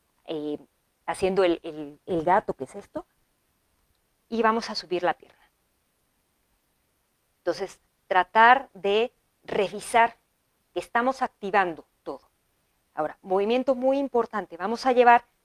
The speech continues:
la rodilla al pecho al exhalar y vamos a poner la espalda como si estuviéramos en el gato.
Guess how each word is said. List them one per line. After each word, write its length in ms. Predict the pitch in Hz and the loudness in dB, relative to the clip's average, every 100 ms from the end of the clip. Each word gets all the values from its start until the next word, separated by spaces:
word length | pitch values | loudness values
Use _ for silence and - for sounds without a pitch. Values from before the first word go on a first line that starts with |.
| _ | _
la 340 | 170 190 226 285 | -2 6 10 10
rodilla 600 | 294 277 254 202 202 - _ | 8 4 2 0 -2 -4 _
al 180 | 208 190 | -4 -4
pecho 360 | 156 - - - _ _ _ _ _ _ _ - | -6 -12 -16 -20 _ _ _ _ _ _ _ 0
al 240 | 185 190 | 2 2
exhalar 420 | 175 - 151 143 - _ _ _ | 0 -6 -10 -12 -18 _ _ _
y 240 | 262 302 | 0 2
vamos 320 | 269 240 254 285 | 2 2 0 -4
a 80 | |
poner 320 | 285 269 233 240 | -2 -2 0 2
la 100 | 262 | 0
espalda 420 | - 214 196 247 | 0 0 2 0
como 140 | 226 | -4
si 100 | 190 | -10
estuviéramos 560 | - - 170 175 185 - | -12 -6 -4 -2 -4 -6
en 100 | 214 | -2
el 140 | 226 | 2
gato. 260 | 240 302 - | 4 2 0